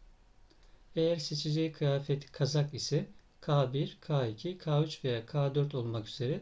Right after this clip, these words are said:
dört farklı seçim yapabilir. Böylece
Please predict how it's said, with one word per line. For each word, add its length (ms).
dört 200
farklı 300
seçim 340
yapabilir. 560
Böylece 540